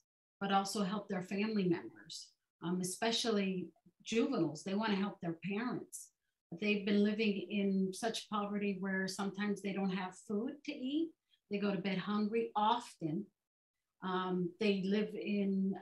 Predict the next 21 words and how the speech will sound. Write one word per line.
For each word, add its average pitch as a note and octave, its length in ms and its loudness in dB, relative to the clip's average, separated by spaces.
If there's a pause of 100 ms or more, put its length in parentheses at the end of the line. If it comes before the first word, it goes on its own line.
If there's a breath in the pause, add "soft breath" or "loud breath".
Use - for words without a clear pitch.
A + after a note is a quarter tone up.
(100)
um, F#3+ 360 -6 (200)
conditions A3+ 760 4
that, F#3+ 420 2
you A3 160 -2
know, G3+ 140 2
would F#3+ 220 0
be G#3 180 2
neglectful G#3+ 800 0 (400)
if G3+ 340 -2 (380)
those G#3 200 2
conditions F#3+ 680 0
were F3+ 260 -4
provided F#3 640 -2
to F3+ 160 -4
a F3+ 60 -4
child F3 440 -2
here A3 360 -4
in F3 120 0
the F3+ 80 2
United F3 380 -2
States. F#3 600 -8